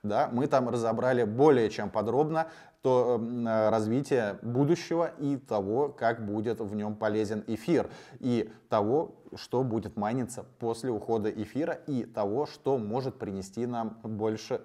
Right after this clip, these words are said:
дохода, чем просто майнинг эфириума. Так что думайте сами, решайте сами, иметь или не иметь,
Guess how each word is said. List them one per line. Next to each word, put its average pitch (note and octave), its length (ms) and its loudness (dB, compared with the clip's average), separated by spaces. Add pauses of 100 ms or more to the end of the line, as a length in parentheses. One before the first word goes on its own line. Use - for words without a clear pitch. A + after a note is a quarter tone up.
(120)
дохода, G#2+ 500 -2
чем G#2 280 -8
просто G2+ 460 -8
майнинг F#2+ 520 -8
эфириума. A2 760 -4
Так D3 140 2
что D#3 100 2
думайте F#3 340 4
сами, D#3+ 440 2 (300)
решайте G3 420 0
сами, B2 480 0 (260)
иметь F#3 380 0
или C#3 180 2
не B2 320 -2
иметь, G#2 320 -6